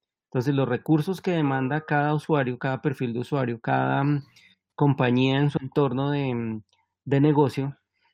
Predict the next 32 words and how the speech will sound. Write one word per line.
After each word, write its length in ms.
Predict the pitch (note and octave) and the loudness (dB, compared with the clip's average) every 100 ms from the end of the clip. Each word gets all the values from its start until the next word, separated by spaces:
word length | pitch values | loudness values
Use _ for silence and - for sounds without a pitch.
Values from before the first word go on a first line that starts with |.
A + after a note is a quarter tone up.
| _ - | _ -4
eh, 260 | B2+ B2+ | -4 -2
nosotros 520 | C3+ C#3 C3+ C#3+ D3+ - | 0 0 0 0 -2 0
lo 140 | D#3+ | -2
que 100 | D#3 | 0
primero 360 | C#3+ B2+ B2+ C3 | 0 0 2 0
hacemos 280 | C#3+ D3+ D3 | 0 0 -2
es 100 | D3 | -2
una 180 | D3+ | -2
consultoría, 1040 | D3+ D#3 C#3 C3 - B2 B2 B2 B2+ C#3 C#3+ _ _ _ _ _ - | 0 0 0 -4 -4 -2 -2 -2 -4 -6 -8 _ _ _ _ _ -4
eh, 380 | C3 B2+ C3 - | -2 -2 -2 2
y 120 | C#3+ | 4
un 100 | C3+ | 4
levantamiento 580 | C#3 C3+ C3+ B2 A2 B2+ | 2 2 0 0 0 -2
de 60 | |
información 640 | B2+ C3+ A#2+ A#2 D#3 C3 - - | 0 0 -2 -2 -4 -4 -8 -6
para 360 | C3 A#2+ A2+ - _ | -2 -2 -4 -12 _
lograr 360 | C#3+ C#3+ C3+ C3 | 0 2 2 2
entender 480 | D3+ D#3+ B2+ A#2 - | 0 0 0 -2 -2
qué 140 | C#3+ | -2
recursos 480 | C#3+ D#3 E3+ D3 E3 | -2 -2 -4 -4 -4
necesita 680 | E3 C#3+ C3 C#3 - A#2 - | -2 -2 -6 -8 -8 -10 -6
cada 280 | B2+ B2 - | -4 -2 -4
perfil 380 | D3+ - B2 | -6 -4 -4
de 60 | B2+ | -4
usuario 440 | C3 D3 C#3+ F#3 - _ _ _ _ - | -4 -4 -2 -4 -8 _ _ _ _ -2
y 160 | D3+ C#3+ | 2 2
en 120 | B2 | 2
sí 140 | C#3 | 0
la 140 | B2+ A#2+ | -2 -2
compañía 500 | C#3 C3+ A#2+ A#2 A2+ | -4 -4 -4 -6 -8
como 260 | B2+ A#2+ | -8 -8
tal. 200 | A2+ A2+ | -8 -14